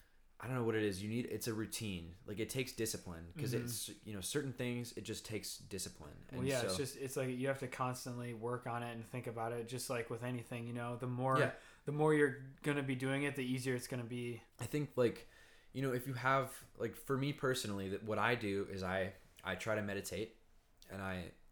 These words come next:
Speaker 1: I know that's <laughs> very Californian. Yeah.
Speaker 2: <laughs>
Speaker 1: Um,
Speaker 2: Not even, dude. I meditate. A lot of people meditate. That's not
Speaker 1: Yeah.
Speaker 2: California.
Speaker 1: If they listen to this, they probably, I'm guessing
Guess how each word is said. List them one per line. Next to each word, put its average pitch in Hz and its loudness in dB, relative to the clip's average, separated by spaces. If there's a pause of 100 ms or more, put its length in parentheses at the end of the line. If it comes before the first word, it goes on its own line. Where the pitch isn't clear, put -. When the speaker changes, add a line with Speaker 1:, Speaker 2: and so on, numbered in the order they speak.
Speaker 1:
I 98 -6
know 98 -2
that's 101 -2
<laughs> 104 -4
very 110 0
Californian. 123 0 (140)
Yeah. 92 -4
Speaker 2:
<laughs> - -8 (380)
Speaker 1:
Um, 101 0
Speaker 2:
Not 185 4
even, 160 4
dude. 147 4
I 123 -2
meditate. 147 4
A 143 -4
lot 196 4
of 180 0
people 127 -4
meditate. 113 -4
That's 147 -4
not 160 0
Speaker 1:
Yeah. 156 0
Speaker 2:
California. 127 -4 (100)
Speaker 1:
If 117 -4
they 139 6
listen 143 4
to 117 4
this, 110 4
they 104 0
probably, 98 0
I'm 92 -6
guessing 92 -2